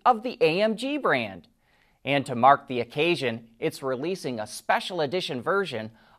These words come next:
of the A M G C L A forty-five Coupe, and it will only make fifty-five available in the U S. While it is exclusive,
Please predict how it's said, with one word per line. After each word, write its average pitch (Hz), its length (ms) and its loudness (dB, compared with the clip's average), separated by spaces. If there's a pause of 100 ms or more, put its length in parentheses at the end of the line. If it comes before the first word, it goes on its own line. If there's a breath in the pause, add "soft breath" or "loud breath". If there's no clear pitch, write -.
of 147 220 4
the 151 180 -4
A 233 240 2
M 170 160 0
G 156 240 -6
C 220 340 -2
L 196 160 4
A 165 120 2
forty-five 165 720 2
Coupe, 247 360 -2 (360 soft breath)
and 175 120 2
it 175 80 2
will 175 220 2
only 240 300 4
make 131 340 -2 (220)
fifty-five 180 640 4
available 156 680 4 (100)
in 254 200 4
the 190 80 2
U 185 240 0
S. - 460 4 (380)
While 160 260 10
it 135 140 2
is 190 220 8
exclusive, 143 840 -4